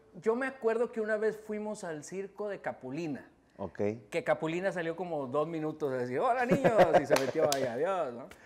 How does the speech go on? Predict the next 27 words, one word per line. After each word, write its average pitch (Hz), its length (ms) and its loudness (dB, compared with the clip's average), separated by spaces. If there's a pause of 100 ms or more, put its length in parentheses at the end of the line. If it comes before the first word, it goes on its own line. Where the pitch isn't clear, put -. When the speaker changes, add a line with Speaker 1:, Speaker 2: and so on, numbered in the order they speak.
(260)
Speaker 1:
Pero 180 600 2
creo 196 300 0
que 196 120 -2
fui 180 200 -2
al 180 200 0
Dunbar, 156 720 0
a, 123 420 -4
Speaker 2:
Ok. - 80 -4 (180)
Speaker 1:
a 123 100 -6
estos 131 300 -12
circos. 135 500 -14 (440)
Speaker 2:
Ya. 90 300 0 (280)
Ahora, 135 580 10 (120)
eh, 127 560 8
tengo 170 180 6
entendido 175 320 6
que 180 80 4
hay 170 120 10
familia 180 580 6
que 180 80 0
está 160 200 4
en 160 60 0
el 165 100 0
mundo 165 220 0
de 160 80 8
la 151 120 6
música, 180 640 2